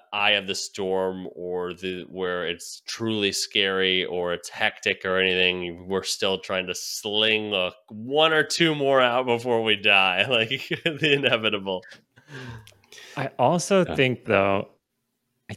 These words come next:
Speaker 2: think I can speak for everyone when I say this, like, it's also, that's just who we are naturally, all, like, it, like,
Speaker 1: Yeah.
Speaker 2: V R or real life, it, it could be the worst, saddest, scariest, whatever kind of situation.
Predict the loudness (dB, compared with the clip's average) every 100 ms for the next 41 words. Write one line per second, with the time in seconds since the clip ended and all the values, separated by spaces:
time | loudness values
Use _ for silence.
0 | _ -2 2 2 2 -2 -2 -4 -4 -6
1 | -4 0 2 2 0 0 0 -2 -2 2
2 | 2 2 -2 -4 -12 -8 -8 -2 -2 -2
3 | 0 2 2 0 0 0 2 2 0 0
4 | _ _ _ _ _ _ -18 -6 -4 -2
5 | -2 0 0 -2 -4 -2 -4 -2 -2 0
6 | 0 -2 0 0 0 -2 0 0 2 2
7 | 4 6 4 4 2 2 2 2 2 4
8 | 2 0 -4 _ -20 -6 -6 -2 0 2
9 | 0 0 2 4 4 0 -6 _ _ _
10 | _ _ _ -12 0 0 0 0 4 4
11 | 2 -2 -12 _ -10 -8 -2 2 4 2
12 | 0 -4 -10 -10 -2 2 4 4 2 0
13 | -2 -4 0 2 4 2 0 -2 0 -2
14 | -2 0 2 2 0 -4